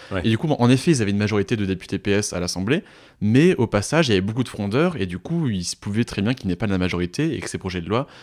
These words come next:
Speaker 2: là, tombent. Alors que là, euh, dans le cas ici de sous Macron,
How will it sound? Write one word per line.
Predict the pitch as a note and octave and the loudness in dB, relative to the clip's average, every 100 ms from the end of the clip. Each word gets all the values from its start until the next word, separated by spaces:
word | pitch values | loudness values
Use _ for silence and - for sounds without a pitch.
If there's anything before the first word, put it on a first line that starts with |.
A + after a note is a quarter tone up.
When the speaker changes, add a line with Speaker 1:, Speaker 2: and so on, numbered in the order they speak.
| - | -8
Speaker 2:
là, | G#2+ A2 | -2 -2
tombent. | - G#2 F#2+ F2+ - _ _ | -2 -2 -2 -4 -8 _ _
Alors | - F#2+ | -2 -2
que | - G#2+ | 0 2
là, | C3+ F#3+ F#3+ | 6 6 4
euh, | G#2+ G2 F#2+ F#2+ | 2 4 4 2
dans | F#2 | 0
le | F#2+ | -2
cas | - C3 | 0 2
ici | A#2 - | 2 0
de | A#2 | -6
sous | - | -2
Macron, | F2+ E2+ D#3 | -2 -2 -4